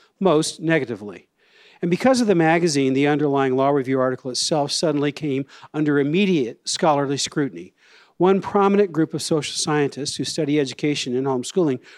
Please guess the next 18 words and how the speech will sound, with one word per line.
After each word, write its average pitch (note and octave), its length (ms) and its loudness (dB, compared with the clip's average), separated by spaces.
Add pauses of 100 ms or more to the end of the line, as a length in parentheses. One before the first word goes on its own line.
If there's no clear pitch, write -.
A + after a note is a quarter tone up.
(100)
wrote E3+ 260 2
the D#3 100 -4
following D#3 560 0
just D#3+ 260 -2
days E3 260 2
later. D3 320 0 (720)
"We G3 120 4
expected A#3+ 540 2
it E3+ 200 4
to E3+ 100 -6
be D3+ 140 0
rigorous D3 560 0
and D#3 80 -4
fact-based, G#3+ 560 0
but B2+ 140 -8 (280)
were C#3 80 -10
sadly C#3 420 0
disappointed. B2 640 -4